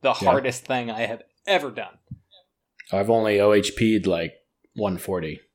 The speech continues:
Speaker 1: Sucks.
Speaker 2: at my, at my best. Yeah, it's hard. That's one thing I am very upset about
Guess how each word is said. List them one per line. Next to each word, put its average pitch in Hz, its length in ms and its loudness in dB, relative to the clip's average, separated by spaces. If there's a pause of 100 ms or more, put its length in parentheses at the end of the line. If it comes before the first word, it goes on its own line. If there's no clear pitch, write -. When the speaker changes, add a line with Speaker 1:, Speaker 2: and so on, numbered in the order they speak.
(400)
Speaker 1:
Sucks. 147 460 -4
Speaker 2:
at 82 40 -8 (140)
my, - 80 -8
at 92 60 -8
my 85 120 -10
best. - 520 -6 (160)
Yeah, 92 240 0 (240)
it's - 100 -14
hard. 95 280 0 (440)
That's 131 160 -2
one 135 120 2
thing 127 120 4
I 117 120 2
am 117 180 -2
very 110 280 -2
upset 113 340 -8
about 95 260 -10